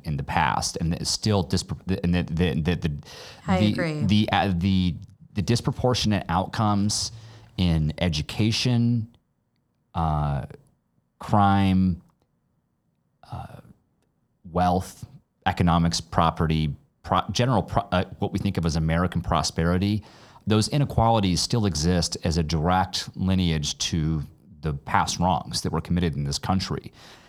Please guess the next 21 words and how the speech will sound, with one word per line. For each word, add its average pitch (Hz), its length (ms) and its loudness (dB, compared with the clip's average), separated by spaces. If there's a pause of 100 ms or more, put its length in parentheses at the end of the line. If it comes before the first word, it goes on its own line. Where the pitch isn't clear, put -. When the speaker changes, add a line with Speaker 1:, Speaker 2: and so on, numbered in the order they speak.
(120)
Speaker 1:
And 92 240 4
in 90 120 2
law 90 180 2
school, 151 300 0
one 90 140 0
of 110 80 0
the 107 60 0
things 104 200 0
I 104 80 4
really, 110 380 2 (240)
that 95 220 0
really 101 300 0
benefited 110 520 -2
me 117 220 2
was 120 140 0
to 113 120 -2
learn 117 460 2 (500)
that 104 480 2
discrimination 143 840 2
was 80 100 0
codified. - 920 0